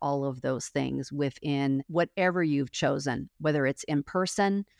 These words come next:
whether it's a video you're creating, whether it's a scorm course e-learning,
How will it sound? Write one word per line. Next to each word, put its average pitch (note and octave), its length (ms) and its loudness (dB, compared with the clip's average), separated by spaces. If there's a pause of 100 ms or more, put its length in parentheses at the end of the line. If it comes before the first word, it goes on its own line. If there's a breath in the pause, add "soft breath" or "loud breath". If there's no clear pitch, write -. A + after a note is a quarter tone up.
(200 soft breath)
whether C#3+ 360 0
it's C#3+ 240 -4
a C#3 100 -2
video E3 480 2
you're E3+ 240 2
creating, D#3 640 0
whether D3 300 -2
it's C#3 180 -4
a C3 80 -8
scorm E3 460 -2
course D#3+ 480 -4
e-learning, D3+ 720 0